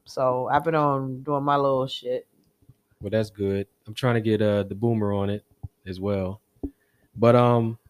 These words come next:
Speaker 2: yeah, so I'm finally finishing the course. I've got a beginner's course for, for cryptocurrency, and it's perfect for people like Pops or people who are, like, not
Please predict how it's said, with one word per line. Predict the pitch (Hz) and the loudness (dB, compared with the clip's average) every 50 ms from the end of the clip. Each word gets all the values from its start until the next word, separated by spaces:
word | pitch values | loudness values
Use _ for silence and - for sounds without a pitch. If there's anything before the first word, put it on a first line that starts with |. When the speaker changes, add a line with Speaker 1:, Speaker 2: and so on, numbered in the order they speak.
| _ _ _ _ _ - - _ _ _ _ _ _ _ _ _ _ _ _ _ - | _ _ _ _ _ -20 -20 _ _ _ _ _ _ _ _ _ _ _ _ _ 2
Speaker 2:
yeah, | 120 147 151 127 117 | 4 6 6 6 6
so | - - 139 135 131 127 123 123 - _ _ _ _ _ _ _ _ _ _ _ _ _ _ _ _ _ _ _ _ _ _ _ - | 6 6 6 8 8 6 6 2 -2 _ _ _ _ _ _ _ _ _ _ _ _ _ _ _ _ _ _ _ _ _ _ _ -10
I'm | 117 113 107 | -10 -8 -6
finally | - - 139 135 135 139 135 131 127 123 _ | -2 0 0 2 2 2 0 0 -2 -4 _
finishing | - - 139 127 131 123 - - 123 | -8 -4 -2 -2 -2 -2 -4 -4 -4
the | 117 113 | -4 -4
course. | - - 127 117 117 123 135 139 - - - - _ _ - | -4 -2 0 2 2 0 0 -4 -8 -16 -20 -20 _ _ -12
I've | 104 | -8
got | 104 113 110 110 | -4 -2 -2 -2
a | |
beginner's | 101 101 101 101 113 113 113 110 110 - | -4 -6 -6 -4 -2 -2 -2 -2 -4 -6
course | - - 107 107 110 110 - | -4 -2 -2 -2 -2 -4 -8
for, | - - 107 101 104 - _ | -12 -10 -10 -10 -10 -10 _
for | _ - 110 107 104 101 98 98 _ _ _ _ - | _ -8 -6 -6 -4 -6 -8 -10 _ _ _ _ -8
cryptocurrency, | - 117 - - 104 95 - 101 95 92 92 - - 98 95 98 101 _ _ _ - | -6 -6 -6 -6 -8 -8 -8 -8 -8 -8 -8 -10 -10 -10 -12 -12 -12 _ _ _ -12
and | 95 98 | -10 -10
it's | 95 | -10
perfect | - - 113 107 98 101 92 | -8 -6 -8 -8 -8 -10 -16
for | - 98 | -18 -14
people | - - 107 - - 101 | -10 -10 -10 -8 -6 -6
like | 98 98 95 95 92 _ _ _ _ _ _ _ _ _ _ _ _ _ _ _ _ - | -4 -4 -4 -6 -8 _ _ _ _ _ _ _ _ _ _ _ _ _ _ _ _ -4
Pops | 107 98 98 98 95 92 - - 101 | 0 0 0 0 -2 -4 -8 -10 -10
or | 95 | -6
people | 98 127 127 123 123 117 | -4 -2 0 2 2 2
who | 117 117 110 | 4 4 4
are, | 107 104 | 4 2
like, | 101 101 101 98 95 | 2 0 -2 -2 -4
not | 101 101 104 104 104 101 - | -4 -4 -2 -2 -4 -6 -8